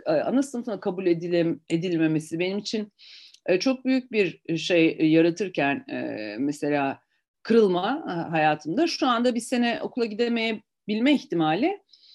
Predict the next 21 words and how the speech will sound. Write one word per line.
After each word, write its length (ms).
e, 200
daha, 300
e, 360
farklı 360
algıladığım 600
bir 40
şey 280
benim. 280
Yani 460
buna 200
artık, 500
e, 100
e, 200
ülke 340
bizi 260
yordu 460
ve 180
<laughs> 40
alıştık 500
mı 180
diyeyim, 320